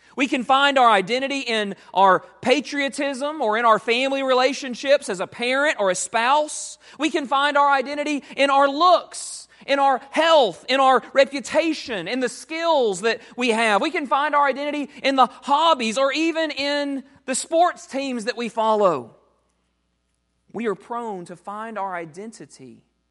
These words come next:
what is most important about us, in all sorts of horizontal things. But God has always wanted his people to never forget that our primary identity marker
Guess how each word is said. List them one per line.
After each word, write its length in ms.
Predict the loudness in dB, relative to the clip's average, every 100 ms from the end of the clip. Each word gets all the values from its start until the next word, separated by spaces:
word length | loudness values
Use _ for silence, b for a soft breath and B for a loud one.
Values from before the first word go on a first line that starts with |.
| _ _ _ _ -6
what 140 | -2
is 120 | -2
most 460 | -4 -4 -4 -4 -10
important 460 | -12 -8 -8 -8 -8
about 280 | -8 -6
us, 240 | -6 -8 -10
in 100 | -14
all 400 | -10 -8 -6 -8
sorts 560 | -10 -12 -8 -6 -8 -8
of 160 | -8 -8 b b
horizontal 1080 | -4 0 0 -2 -2 -2 -2 -6 -6 -8 -10 b
things. 760 | -12 -6 -4 -4 -6 -10 -14 -18 b
But 240 | -8 -6 -4
God 760 | -2 0 0 0 0 -2 -4 B
has 220 | -6 -6 -4
always 840 | -4 0 0 0 0 -2 -4 -10
wanted 560 | -8 -4 -4 -4 -6
his 260 | -4 -6 -8
people 720 | -10 -8 -8 -6 -4 -4 -6 B -8
to 160 | -8
never 480 | -6 -6 -6 -6 -10
forget 760 | -8 -8 -8 -10 -6 -6 -8 -12 B
that 160 | -2 2
our 220 | 2 0
primary 720 | -2 -6 -4 -4 -2 0 0
identity 800 | 0 -2 -2 -6 -8 -8 -10 -8
marker 800 | -6 -2 0 -2 -2 -2 0 -2